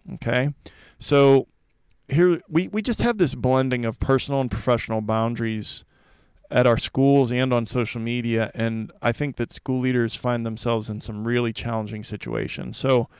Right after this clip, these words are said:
for example, you know, do you follow parents? What about the ones that are the parents of your kids' friends in their grade? That you're social with?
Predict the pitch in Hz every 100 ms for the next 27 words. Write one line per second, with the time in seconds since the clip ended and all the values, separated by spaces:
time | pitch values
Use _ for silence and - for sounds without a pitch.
0 | _ _ _ - - 147 120 135 135 117
1 | 110 110 117 113 107 117 - 117 113 113
2 | - 156 127 - - - _ 110 113 117
3 | 117 - 117 123 127 120 123 123 123 110
4 | - 127 123 117 120 113 113 120 113 -
5 | 127 - - 156 147 110 113 110 110 110
6 | 127 143 - 107 _ _ _ _ - -
7 | 117 104 127 143 120 110 104 101